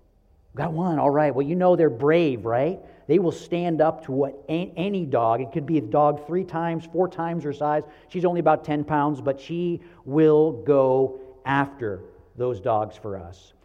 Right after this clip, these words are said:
But you know what? She's fun as well. She likes to play tug with her rope. She likes to play catch with her carrot. Um, but you know what? There's one thing that is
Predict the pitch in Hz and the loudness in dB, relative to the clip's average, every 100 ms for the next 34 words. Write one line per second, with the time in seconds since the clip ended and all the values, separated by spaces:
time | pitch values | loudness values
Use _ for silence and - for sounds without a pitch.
0 | _ 131 170 180 180 190 - 208 196 170 | _ -6 -2 -2 -4 -8 -6 -4 -2 -2
1 | 131 165 165 110 104 143 143 139 - - | 0 4 4 4 -2 -4 -2 -2 -6 -10
2 | 156 143 139 139 143 151 143 151 151 139 | -2 0 0 -4 -4 -2 -4 -6 -6 -2
3 | 143 147 147 - 135 - 147 147 - 156 | 0 0 -2 -8 -12 -10 -10 -10 -12 -10
4 | 143 - - _ _ _ - 135 143 139 | -10 -10 -20 _ _ _ -6 -2 -2 -4
5 | 120 - - 151 151 135 123 - - - | -10 -12 0 2 4 4 2 -4 -18 -20
6 | _ _ _ 139 135 135 - 160 156 180 | _ _ _ 2 2 2 -2 -4 -2 0
7 | 185 180 160 156 - 135 165 208 196 175 | 0 2 0 0 -10 -2 0 0 -4 -6
8 | 156 139 139 131 | -2 0 0 -2